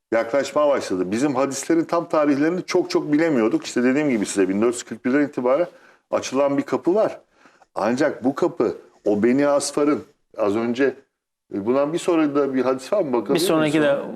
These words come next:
Speaker 2: varsa gelsin arkadaşlar. Evet.
Speaker 1: Bir, ha yok, bir geri gelelim, bir geri gelelim. Heh, burada mesela kıyamet öncesinde, bakın burası çok önemli. Kıyamet öncesinde Beni Asfar ile sizin aranızda bir anlaşma olacak diyor.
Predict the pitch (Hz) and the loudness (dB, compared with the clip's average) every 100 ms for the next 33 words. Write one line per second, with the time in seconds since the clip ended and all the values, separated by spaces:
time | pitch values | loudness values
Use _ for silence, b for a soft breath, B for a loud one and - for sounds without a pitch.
0 | - 147 135 139 127 120 - 123 113 120 | -4 -2 -2 -2 0 -2 -2 -4 -2 -6
1 | - 180 175 123 - _ _ _ - 131 | -2 0 2 0 -2 _ _ _ 0 2
2 | 139 135 135 147 151 143 104 139 156 135 | 2 0 -2 2 2 2 -2 -8 0 2
3 | 98 92 90 104 131 123 95 85 87 90 | 2 2 2 -2 -6 0 0 2 2 0
4 | 117 135 _ _ _ _ _ _ _ _ | -2 -8 _ _ _ _ _ _ _ _
5 | _ _ _ 160 - - 131 147 120 101 | _ _ _ -4 -4 -4 0 4 4 2
6 | - 98 - 131 151 196 202 165 123 - | 0 -2 0 0 2 0 0 0 0 -4
7 | 95 95 95 - 101 110 135 135 160 135 | -2 0 0 -2 -2 0 0 0 -2 0
8 | 104 101 160 - _ _ _ _ - 110 | 0 0 -4 -12 _ _ _ _ -4 0
9 | 117 185 190 180 123 - 95 90 156 180 | 2 0 0 0 0 -2 -4 0 2 2
10 | 165 160 - 117 - - _ - 156 147 | 2 0 0 0 -2 -12 _ -2 2 2
11 | 147 135 156 175 151 135 131 160 143 123 | 0 -2 0 2 2 0 0 2 2 2
12 | 127 123 - 147 107 82 - _ | 2 0 0 0 2 0 -4 _